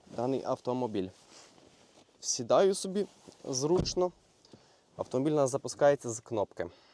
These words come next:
Чудово у нас автомобіль запустився.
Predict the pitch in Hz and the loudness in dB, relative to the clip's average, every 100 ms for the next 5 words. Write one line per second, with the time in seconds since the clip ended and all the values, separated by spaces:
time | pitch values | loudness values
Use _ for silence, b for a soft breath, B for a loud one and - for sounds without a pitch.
0 | B B B B _ _ _ _ _ _ | B B B B _ _ _ _ _ _
1 | _ _ - _ _ _ _ _ _ _ | _ _ -20 _ _ _ _ _ _ _
2 | _ _ _ _ _ _ _ _ _ _ | _ _ _ _ _ _ _ _ _ _
3 | _ _ - - - - - _ B B | _ _ -20 -20 -20 -20 -20 _ B B
4 | B B B B _ - 135 117 104 90 | B B B B _ -8 -2 0 0 -2
5 | 104 95 - - - 98 104 104 90 90 | -6 -10 -10 -10 -10 -8 -8 -8 -6 -6
6 | - B B B _ - 107 101 101 98 | -8 B B B _ -12 -6 -4 -4 -6
7 | - 98 98 - 175 | -8 -4 -4 -6 -10